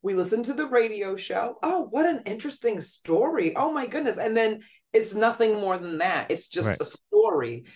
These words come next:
Speaker 1: because these aren't real people to me.
Speaker 2: Right. Well, that's the thing. Like, um, I, a lot of people have made a point about it, and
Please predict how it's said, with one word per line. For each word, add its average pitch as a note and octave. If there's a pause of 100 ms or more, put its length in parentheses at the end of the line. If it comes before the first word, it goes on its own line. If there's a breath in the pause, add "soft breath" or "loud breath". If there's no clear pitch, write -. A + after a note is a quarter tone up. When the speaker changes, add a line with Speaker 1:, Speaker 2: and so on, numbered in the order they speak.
Speaker 1:
because E3
these E3+
aren't D#3+
real D3
people C#3+
to A#2+
me. - (240)
Speaker 2:
Right. G#2 (360 loud breath)
Well, E3
that's G#3
the D#3
thing. D3+
Like, G2+ (100)
um, G2+ (1400)
I, A2 (680)
a C3+
lot B2+
of D3+
people D3
have B2+
made G#2+
a G#2
point A2
about F2+
it, E2+ (160)
and G#2+